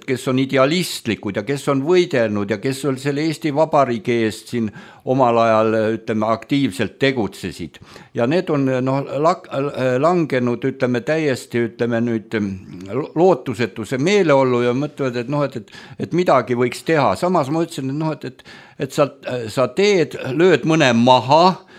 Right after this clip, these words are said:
et see tehniliselt on see täiesti võimalik, mehel olid ka relvad olemas. Aga ma ütlesin, sa lööd maha, aga mis sa sellega saavutad? Noh, sind pannakse kinni, mõned võib-olla julgevad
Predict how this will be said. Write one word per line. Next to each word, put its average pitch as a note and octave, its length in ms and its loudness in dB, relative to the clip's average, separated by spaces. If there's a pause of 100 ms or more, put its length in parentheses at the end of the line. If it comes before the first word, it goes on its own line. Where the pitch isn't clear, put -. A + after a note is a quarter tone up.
(220)
et C3+ 160 -2
see D#3 320 2
tehniliselt A#2 640 0
on G#2+ 160 -2
see A#2+ 160 -8
täiesti B2 400 0
võimalik, D3+ 880 2
mehel B2+ 320 0
olid A2 240 -2
ka A#2 80 0
relvad D3+ 560 2
olemas. C3 540 0 (840)
Aga C#3+ 240 -4
ma F3 80 2
ütlesin, F3 220 -6
sa D#3+ 100 2
lööd E3 320 2
maha, F#3 460 6
aga C#3 180 0
mis F#3+ 160 0
sa F3 140 0
sellega D#3 340 0
saavutad? G2 720 0
Noh, E3+ 160 -2
sind E3+ 240 -2
pannakse B2+ 560 -2
kinni, A#2+ 600 2 (500)
mõned D#3 320 4
võib-olla A#2 400 2
julgevad A2 480 0